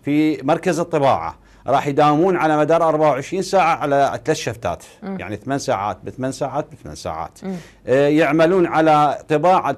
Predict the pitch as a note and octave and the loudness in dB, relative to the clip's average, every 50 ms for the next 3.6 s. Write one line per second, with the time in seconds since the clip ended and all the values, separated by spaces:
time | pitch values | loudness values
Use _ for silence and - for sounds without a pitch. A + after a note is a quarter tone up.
0 | - - F#3 F#3+ G3 F3+ E3 - D#3+ C#3+ - D3 C#3 C#3+ C#3+ C#3+ C#3+ C#3+ C#3 C#3 | -4 0 2 4 4 4 2 0 -4 -4 -4 -6 -6 -4 -4 -2 0 2 2 4
1 | C#3 C#3 C3+ C3+ C3+ C3+ C3+ C3 C3 B2 A#2+ C#3+ C#3+ B2 B2+ B2 C3+ D3 D3+ D#3 | 4 4 2 2 2 2 2 0 0 -2 -2 -4 -6 -6 -6 -4 -2 -2 0 2
2 | D#3 D#3+ E3+ F3 F#3 E3+ - D3+ D3 B2 D3+ D3 D3+ C#3+ D3 D3+ E3+ F#3 F#3 F#3 | 2 4 4 4 4 4 2 -2 -2 -2 -2 -2 -2 -2 0 0 0 -2 0 0
3 | F#3+ E3+ C#3+ B2+ - F2 F#2 - - D#2 C#2+ | 0 0 -2 -2 -4 -8 -10 -10 -10 -12 -12